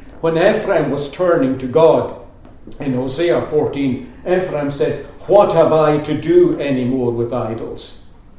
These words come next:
There's our part to play. Clean the lampstand. Clean your heart. Have a look at these things that are clogging up the channels.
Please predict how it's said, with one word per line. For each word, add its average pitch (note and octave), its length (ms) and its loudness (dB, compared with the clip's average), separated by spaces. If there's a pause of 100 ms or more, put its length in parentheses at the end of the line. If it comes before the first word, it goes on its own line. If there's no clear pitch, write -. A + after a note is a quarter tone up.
(300)
There's E3+ 280 0
our G3+ 320 2
part D3+ 300 -2
to - 40 -8
play. - 400 -6 (180)
Clean C4+ 500 6
the G3+ 80 0
lampstand. D#3 680 0 (760)
Clean C#4 420 2
your C#3 180 4
heart. A2+ 540 -6 (600)
Have G3 240 2
a C4+ 100 4
look C4 240 4
at G3+ 160 2
these F#3+ 320 -6
things F3 300 -2
that D#3+ 140 -2
are D3 200 -4
clogging F3 760 0
up E3+ 340 -2
the C#3 80 -6
channels. D#3+ 960 -2